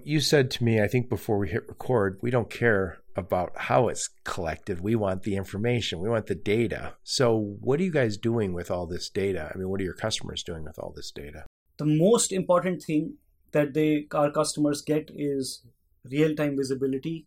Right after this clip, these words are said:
Speaker 2: in what's on the floor in their warehouse or what's in the racking in their warehouse. And that gets converted to, oh, one of the customers used to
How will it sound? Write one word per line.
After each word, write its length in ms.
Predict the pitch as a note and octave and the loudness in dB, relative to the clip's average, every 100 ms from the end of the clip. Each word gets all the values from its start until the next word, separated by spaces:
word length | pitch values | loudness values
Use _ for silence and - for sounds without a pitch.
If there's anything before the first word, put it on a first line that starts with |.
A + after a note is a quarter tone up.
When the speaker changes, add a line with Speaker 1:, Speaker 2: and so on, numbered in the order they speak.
| _ - | _ -8
Speaker 2:
in 240 | C#3+ C3+ | -4 -2
what's 400 | B2+ D3 D3 - | 4 4 4 0
on 200 | D#3 C#3 | 0 0
the 80 | C3 | 0
floor 380 | - C3 C3 A2+ - | -4 -2 -2 -4 -8
in 160 | C3 | -6
their 180 | B2 B2 | -6 -6
warehouse 380 | B2 A#2+ A#2+ A#2 | -6 -8 -8 -4
or 100 | C3 | 2
what's 280 | C#3+ D3+ C#3+ | 4 4 2
in 80 | C#3 | 0
the 100 | C3 | 0
racking 440 | C#3 C3 B2+ A2+ _ _ _ - | 0 -2 -8 -10 _ _ _ -8
in 120 | B2+ | -6
their 140 | B2+ | -6
warehouse. 580 | B2 A#2+ - - - - _ - _ _ _ _ _ _ _ _ - | -10 -12 -16 -14 -14 -14 _ -20 _ _ _ _ _ _ _ _ -4
And 280 | D3 D3 - | 0 0 2
that 240 | D#3+ F3 E3 | 6 6 4
gets 220 | F3 - | -2 0
converted 640 | F3 D#3+ D#3+ D#3+ E3 - | 0 2 2 2 -2 -4
to, 360 | E3 D#3 D3+ D3 _ _ _ _ _ _ - | 0 2 2 -2 _ _ _ _ _ _ 2
oh, 200 | D#3+ C#3 | 4 6
one 160 | D3+ | 6
of 120 | E3+ | 6
the 80 | E3 | 4
customers 800 | D#3+ D#3+ - D#3+ D#3+ D#3+ - - _ _ _ _ _ | 4 2 2 4 4 4 0 -8 _ _ _ _ _
used 520 | - D3 D#3 D3+ - | -6 0 0 0 -2
to 460 | D#3+ D3+ D3+ D3+ | 2 4 6 4